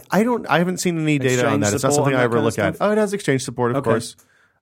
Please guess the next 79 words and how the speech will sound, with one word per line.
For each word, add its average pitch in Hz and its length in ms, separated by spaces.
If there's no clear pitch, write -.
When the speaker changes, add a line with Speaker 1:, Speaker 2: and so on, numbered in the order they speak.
Speaker 1:
Um, 113 560
Speaker 2:
It 170 40
just 202 180
seems 240 140
like 180 120
that's 185 220
a 160 40
tough - 220
market 165 300
because 131 280
that's, 143 240
you 151 80
know, 117 280
in 147 120
the 139 60
consumer 156 360
market, 127 400
you've 120 140
got 123 100
a 117 40
big 120 200
problem 123 180
with 110 100
Apple. 117 480
Speaker 1:
Yeah. 160 200
Speaker 2:
In 143 60
the - 20
business 165 320
market, 123 280
you've 123 60
got 123 100
a - 20
big 120 180
problem 120 180
with 104 100
BlackBerry 98 440
'cause 110 140
that's 131 180
Speaker 1:
Uh, 120 40
Speaker 2:
where 131 120
they 143 100
Speaker 1:
dude, 143 40
in 143 80
Speaker 2:
are 131 40
Speaker 1:
the 127 60
Speaker 2:
still, 127 100
Speaker 1:
business 131 200
market, 110 160
Speaker 2:
they're 113 100
Speaker 1:
you 107 40
have 101 80
a 107 40
Speaker 2:
still 131 80
Speaker 1:
big 107 100
Speaker 2:
deeply 127 320
entrenched. 107 560
Speaker 1:
business 143 300
market, 104 260
you 104 100
have 98 100
a 98 40
big, 90 360
big 95 240
problem 95 240
with 92 80
Apple 92 320
as 80 100
well. 92 280
I 90 40
mean, 95 100
I 98 40
Speaker 2:
Right. 107 60
Speaker 1:
was 110 100
talking 113 260
to 101 100
our, 95 480
uh, 90 280
sales 95 300
guy, 87 340